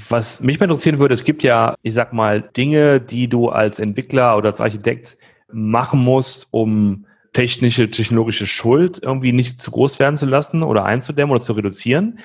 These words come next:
Also du, du, du baust im Faktor Dinge, die, die erstmal nicht, äh, kundensichtbar sind und du musst halt letztlich Sachen bauen, die umsatzrelevant sind. Du sagst halt, okay, das, die, die I-T-Organisation,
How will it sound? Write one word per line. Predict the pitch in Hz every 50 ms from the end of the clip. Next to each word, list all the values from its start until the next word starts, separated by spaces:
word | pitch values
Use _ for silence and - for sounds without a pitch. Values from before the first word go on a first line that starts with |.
| - - -
Also | - 113 117 110
du, | 107
du, | 101 101 113 104
du | - - 110
baust | 95 104 107 123 135 -
im | 127 127 110
Faktor | 120 120 - 120 107
Dinge, | 101 117 120 139 147
die, | 131 117 120 120 120 117 113 117 - - - -
die | 110
erstmal | 117 117 120 - - 131 120
nicht, | 120 123 117 - - - - _ _ _ _ _ -
äh, | 113 107
kundensichtbar | 104 - - 135 151 - 143 135 151 147 - 160 143
sind | 135 151 160 175 165 - -
und | 143 156 170
du | 185
musst | 165 165 170 170 170
halt | 156 143 - - _ _
letztlich | - 131 135 - - 135 123
Sachen | 143 143 - 151 139
bauen, | 127 123 123 131 135 135 135 - - _ _
die | 135
umsatzrelevant | 156 175 170 143 - - 98 90 87 92 92 87
sind. | - - - _
Du | _ 110
sagst | 117 123 123 -
halt, | 143 123 120 -
okay, | - 107 - 127
das, | 107 110 104 - - - - - - _ _ -
die, | - 113 113 107
die | 104 117
I-T-Organisation, | 110 107 107 - - - 139 143 156 160 160 151 - - - - _ 131 127 123 127 120 - - 135 123 127 127 123 123 123 123